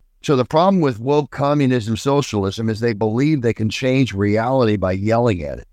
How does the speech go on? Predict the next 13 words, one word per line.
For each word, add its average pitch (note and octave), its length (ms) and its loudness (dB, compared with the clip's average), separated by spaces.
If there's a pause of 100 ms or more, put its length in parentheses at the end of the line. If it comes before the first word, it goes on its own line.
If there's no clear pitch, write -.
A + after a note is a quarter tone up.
(100)
<laughs> - 280 -12
That's E3 180 0
what A#2+ 120 0
they A#2 120 2
think. C3 300 -2 (420)
You C#3+ 80 2
know, B2+ 140 0 (240)
it B2+ 60 0
was C3+ 180 -2
Abe D3+ 180 0
Lincoln D3 320 -2
who A#2+ 120 -2
said, C3 280 -2